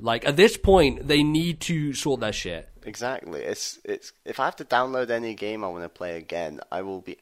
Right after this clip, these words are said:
Speaker 2: absolutely raging. Like, it's just ridiculous. Or at least the, maybe even the bare minimum to do something like they did with the Wii, Wii to the Wii U, where you
Speaker 1: The
Speaker 2: paid,
Speaker 1: little upgrade fee,
Speaker 2: you paid,
Speaker 1: yeah.
Speaker 2: like, a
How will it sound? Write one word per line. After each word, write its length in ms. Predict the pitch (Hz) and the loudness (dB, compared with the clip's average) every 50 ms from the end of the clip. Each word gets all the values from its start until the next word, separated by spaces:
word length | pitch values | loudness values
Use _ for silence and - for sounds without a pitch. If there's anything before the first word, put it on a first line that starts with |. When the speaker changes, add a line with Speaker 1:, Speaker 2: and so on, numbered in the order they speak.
| _ - | _ -10
Speaker 2:
absolutely 720 | 143 139 - - _ - - - 123 92 87 - - 92 | -8 -8 -8 -10 _ -14 -14 -12 -10 -12 -12 -12 -12 -12
raging. 380 | 101 120 127 127 113 - - - | -12 -10 -12 -12 -12 -14 -14 -10
Like, 240 | - - - - - | -10 -10 -10 -10 -12
it's 160 | - - - | -12 -10 -10
just 260 | - 117 110 - - | -10 -10 -12 -14 -14
ridiculous. 640 | 113 107 - 135 - - - - 78 64 - - | -16 -16 -14 -16 -16 -16 -18 -16 -16 -14 -12 -10
Or 220 | - 101 113 117 110 | -6 -2 0 0 0
at 80 | 92 104 | 0 -2
least 420 | 131 160 160 143 - - - - - - - - - - - - - | -4 -4 -4 -4 -6 -8 -10 -12 -18 -18 -18 -18 -20 -18 -14 -6 -4
the, 140 | 135 - - - - - - - | -4 -4 -4 -6 -12 -12 -10 -8
maybe 200 | 151 143 135 127 | -8 -8 -6 -6
even 240 | 120 120 117 113 | -8 -8 -8 -10
the 80 | 107 107 | -10 -12
bare 360 | - _ - 117 123 123 120 | -12 _ -4 -2 -2 -2 -2
minimum 360 | 113 113 110 110 107 98 90 90 | -2 -4 -4 -4 -4 -6 -8 -10
to 100 | - 95 | -12 -10
do 120 | 104 101 | -8 -6
something 340 | - - 120 82 67 98 95 | -6 -4 -4 -4 -6 -6 -6
like 140 | 92 - - | -6 -6 -6
they 100 | 87 92 | -8 -10
did 240 | - 95 90 - - | -8 -10 -12 -10 -12
with 160 | 87 - - | -18 -16 -14
the 80 | 87 | -16
Wii, 200 | 82 87 90 - - 98 | -14 -14 -14 -16 -16 -14
Wii 260 | 95 101 98 92 - | -12 -12 -12 -12 -12
to 100 | - 95 | -14 -16
the 80 | 87 | -14
Wii 260 | 82 87 92 92 87 82 | -12 -10 -10 -10 -12 -12
U, 220 | 82 87 87 85 80 | -12 -12 -12 -10 -8
where 140 | - 76 76 | -6 -6 -6
you 140 | 78 82 - - | -6 -8 -12 -10
Speaker 1:
The 140 | - 131 135 | -2 0 2
Speaker 2:
paid, 60 | 127 | 2
Speaker 1:
little 300 | 123 135 143 139 131 127 120 | 2 2 2 4 4 4 2
upgrade 440 | 123 - - - 135 123 120 120 107 | 0 0 -2 -2 0 0 0 0 -2
fee, 220 | - 131 120 120 | -2 -4 -4 -4
Speaker 2:
you 80 | 117 - | -4 0
paid, 300 | - 151 139 135 135 117 | 2 4 4 4 6 6
Speaker 1:
yeah. 40 | |
Speaker 2:
like, 220 | 120 117 113 - - | 6 6 6 6 0
a 100 | 107 | -2